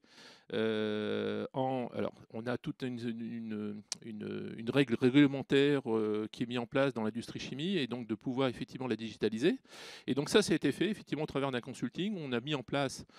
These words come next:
le, d'une part, on a compris, on a essayé de, ensuite on a planifié, on a mis en place le lancement du projet. Donc aujourd'hui, on est sur une feuille de route de trois ans avec eux,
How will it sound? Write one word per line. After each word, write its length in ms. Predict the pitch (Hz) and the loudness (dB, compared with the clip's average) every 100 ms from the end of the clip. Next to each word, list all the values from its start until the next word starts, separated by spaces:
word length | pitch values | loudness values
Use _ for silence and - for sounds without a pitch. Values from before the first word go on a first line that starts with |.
| - - - | -20 -20 -6
le, 200 | 107 110 | -4 -2
d'une 180 | 123 | -2
part, 140 | 143 135 | 0 0
on 80 | 107 | -2
a 80 | |
compris, 420 | - 139 - 190 220 | -4 -2 0 2 2
on 140 | 127 | 2
a 60 | 113 | 0
essayé 200 | - 127 | 0 -2
de, 100 | 110 - 131 | -2 -6 -8
ensuite 280 | 110 - | -6 -4
on 80 | 117 | 0
a 60 | 110 | 0
planifié, 540 | - 127 117 - 185 | 2 0 -2 -2 -2
on 140 | 175 123 | 0 0
a 80 | 123 | 0
mis 120 | 151 | 0
en 100 | 131 | -2
place 420 | 135 139 202 - - _ | -2 -2 -2 -6 -18 _
le 120 | 139 | 2
lancement 300 | 139 - 160 | 2 -2 -4
du 120 | 147 | -4
projet. 320 | - 123 107 - | -2 -2 -4 -8
Donc 280 | 101 90 - | -12 -10 -8
aujourd'hui, 280 | 104 110 156 | -4 -2 -2
on 80 | 131 | -2
est 60 | |
sur 160 | - 120 | -4 -8
une 80 | 120 | -2
feuille 160 | 131 | -2
de 80 | 120 | 0
route 180 | 117 113 | 0 0
de 100 | 117 | -2
trois 300 | - 120 120 | 0 0 0
ans 80 | 120 | -2
avec 240 | 104 - | -4 0
eux, 160 | 147 | 0